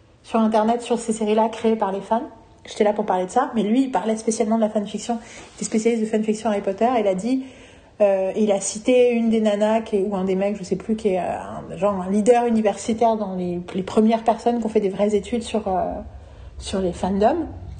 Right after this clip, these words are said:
et qui disait, euh, la plus grande question, le plus grand mystère de la fanfiction, c'est que la gr-, grande partie de la fanfiction raconte des histoires, euh, de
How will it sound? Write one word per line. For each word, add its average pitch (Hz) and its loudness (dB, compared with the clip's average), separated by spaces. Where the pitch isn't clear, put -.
et 208 0
qui 202 -4
disait, 202 2
euh, 185 0
la 202 4
plus 220 0
grande 233 2
question, 226 0
le 220 6
plus 233 4
grand 233 4
mystère 233 2
de 226 4
la 202 4
fanfiction, 214 -2
c'est 247 0
que 220 0
la 190 0
gr-, 185 -2
grande 220 2
partie 214 -4
de 214 2
la 202 2
fanfiction 202 -4
raconte 220 2
des 214 0
histoires, 208 0
euh, 175 0
de 175 -4